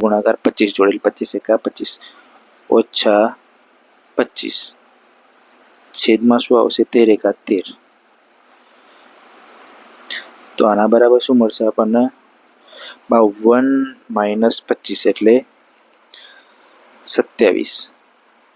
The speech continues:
છેદમાં તેર. ત્રણ એક્સ બરાબર શું મળે? સત્યાવીસ છેદમાં તેર. હવે એક્સને કરતા બનાવીએ તો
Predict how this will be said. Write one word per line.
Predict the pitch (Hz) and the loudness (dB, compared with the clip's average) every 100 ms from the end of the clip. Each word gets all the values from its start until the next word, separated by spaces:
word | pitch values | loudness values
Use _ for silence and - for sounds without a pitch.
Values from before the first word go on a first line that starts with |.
| _ _ _ _ _ _ _ _ - | _ _ _ _ _ _ _ _ -4
છેદમાં | - 117 113 107 101 107 - _ _ _ _ - | 0 0 0 -4 -2 -2 -6 _ _ _ _ -6
તેર. | 92 - - _ _ _ _ _ - - - - _ - | -6 -6 -12 _ _ _ _ _ -16 -16 -16 -20 _ -2
ત્રણ | 110 113 | 0 2
એક્સ | 123 - 127 | 0 0 0
બરાબર | 127 131 | 2 2
શું | 131 135 | 0 0
મળે? | 117 113 | 0 0
સત્યાવીસ | - 107 _ - 117 127 127 - - | -2 -6 _ 0 4 4 2 0 0
છેદમાં | 95 104 104 113 127 - _ _ _ _ _ _ | 0 0 -2 0 -2 -6 _ _ _ _ _ _
તેર. | - - - _ _ _ _ _ _ _ _ _ _ _ - - - - - - - - | -6 -6 -8 _ _ _ _ _ _ _ _ _ _ _ -20 -20 -20 -20 -20 -20 -8 0
હવે | 110 117 127 _ - | 2 2 0 _ -6
એક્સને | 110 - 127 | -4 -2 0
કરતા | 123 117 127 | 0 0 2
બનાવીએ | 131 127 104 - - _ _ _ _ _ _ _ _ _ _ _ _ _ _ - - - - - - - - - - - | 2 2 0 -4 -14 _ _ _ _ _ _ _ _ _ _ _ _ _ _ -20 -20 -20 -20 -20 -20 -20 -20 -20 -20 -10
તો | - | -6